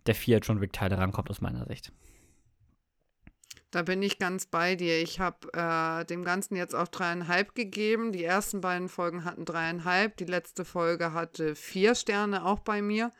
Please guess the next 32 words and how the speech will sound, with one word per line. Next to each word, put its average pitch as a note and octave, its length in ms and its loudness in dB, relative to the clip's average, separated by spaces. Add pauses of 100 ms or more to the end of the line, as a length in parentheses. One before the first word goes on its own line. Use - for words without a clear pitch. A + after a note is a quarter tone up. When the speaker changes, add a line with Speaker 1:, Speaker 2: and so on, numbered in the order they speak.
(680)
Speaker 2:
Und F#3+ 180 4
ich F3 180 4
hab F#3+ 120 6
jetzt F3+ 180 2
auch D#3+ 180 4
gesagt, F3+ 280 0
da F3 80 2
komme F3+ 240 -2
ich F#3 140 0
auf D#3+ 120 -6
eine F#3 80 -4
dreieinhalb, E3+ 560 2
also E3+ 260 2
auf E3+ 120 6
vier F3 220 2
komme D#3 260 -2
ich D#3 80 -8
dann D3 180 -2
nicht. C#3 320 -8
Dafür E3+ 440 2
reicht E3+ 260 2
es F3 140 -8
mir F3 100 -2
nicht, F3 180 -6
wenn D#3+ 140 -6
eine D#3+ 240 -2
Folge D#3+ 300 -2
nur D#3+ 160 -4
bei D#3+ 100 0
vier D#3+ 200 -4
Sternen D3+ 300 -6
landet. D#3+ 380 -4